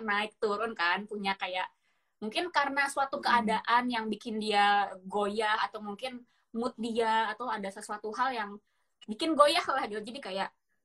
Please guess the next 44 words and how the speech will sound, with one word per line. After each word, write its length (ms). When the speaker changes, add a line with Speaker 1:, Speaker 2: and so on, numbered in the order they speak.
Speaker 1:
aduh, 260
gue 220
kayak 160
salah 240
langkah 260
nih. 220
Speaker 2:
Hmm. 100
Speaker 1:
Tapi 380
nanti 280
ketika 320
kita 340
nemuin 540
suatu 340
hal 220
lagi 260
di 80
luar 180
sana 220
yang 180
kira-kira 520
sesuai 600
sama 320
tujuan 380
kita, 240
oh 140
enggak, 240
ternyata 340
tujuan 300
gue 160
bener 240
nih. 160
Jadi 140
kuat 320
lagi 560
kayak 180
gitu. 320
Sebenarnya 480
yang 160
Speaker 2:
Hmm. 380
Speaker 1:
labilnya 420
mungkin 300
kayak 180
gitu 300
ya. 160